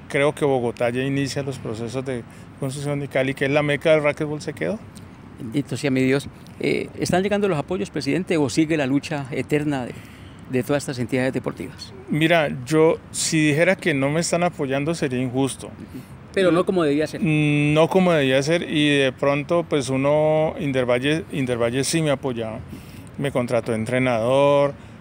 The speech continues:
Speaker 1: eh, me ha dado los recursos. Eh, por la parte nacional, pues Coldeportes y el Comité Olímpico nos han apoyado, pero siempre la restricción de que el racquetball no es prioritario, entonces nos dan el apoyo, pero no lo que realmente se necesita.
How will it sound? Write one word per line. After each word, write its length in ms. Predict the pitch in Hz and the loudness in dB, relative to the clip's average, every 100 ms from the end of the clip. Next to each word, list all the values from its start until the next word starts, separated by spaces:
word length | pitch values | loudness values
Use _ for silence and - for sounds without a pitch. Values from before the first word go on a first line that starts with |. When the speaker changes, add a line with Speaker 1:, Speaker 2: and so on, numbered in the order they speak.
| - | -10
Speaker 1:
eh, 400 | 135 131 127 123 120 | -4 -2 0 0 0
me 120 | 123 | 0
ha 80 | 123 | 2
dado 160 | 131 | 4
los 160 | 135 131 | 4 2
recursos. 760 | 117 - 135 131 151 139 - - - - - - - | 0 -2 -2 0 -2 -2 -8 -14 -16 -18 -16 -12 -2
Eh, 1040 | 143 135 135 131 131 131 131 131 123 135 - - - | 0 2 2 2 2 2 2 0 -2 -4 -10 -12 -2
por 160 | 147 | 0
la 160 | 127 117 | 2 2
parte 400 | 131 127 - 165 | 2 0 2 2
nacional, 580 | 160 151 131 117 113 117 | 4 2 2 0 0 -2
pues 200 | 143 143 | -4 -4
Coldeportes 1000 | 160 135 120 - 113 - 147 147 - - | -2 0 -2 -2 -4 -2 -2 -2 -4 -8
y 120 | 123 131 | -4 -2
el 120 | 123 | -2
Comité 360 | 123 113 - | -4 -4 -4
Olímpico 460 | 117 123 120 139 151 | -4 -2 -4 -4 -4
nos 180 | 135 117 | -4 -4
han 120 | 113 | -6
apoyado, 580 | 123 143 120 117 117 143 - - - - - | -4 -4 -2 -2 -4 -6 -12 -18 -18 -18 -4
pero 300 | 143 135 131 | 0 2 2
siempre 840 | - - 156 160 165 160 180 180 | 0 -4 -2 0 0 -2 0 2
la 140 | 170 160 | 6 6
restricción 640 | 147 127 135 110 - 135 | 4 0 -4 -4 0 0
de 100 | 143 | 0
que 140 | 156 160 | 0 0
el 80 | 135 | 2
racquetball 520 | 127 151 156 147 127 | 0 0 -2 -2 0
no 120 | 127 | -2
es 100 | 123 | -4
prioritario, 640 | - 151 135 - 131 131 | -4 -4 -4 0 0 2
entonces 380 | 143 147 143 151 | 0 0 2 2
nos 200 | 147 123 | 0 0
dan 120 | 120 | 0
el 100 | 131 | 0
apoyo, 340 | 143 - 123 131 | 0 -2 -4 -2
pero 160 | 139 127 | -2 -2
no 300 | 113 123 131 | -2 0 2
lo 140 | 143 | 2
que 280 | 156 139 127 | 2 2 2
realmente 540 | 117 110 117 123 139 | 0 0 -2 -2 -4
se 100 | 139 | -4
necesita. 500 | 131 113 107 143 156 | -4 -6 -6 -8 -10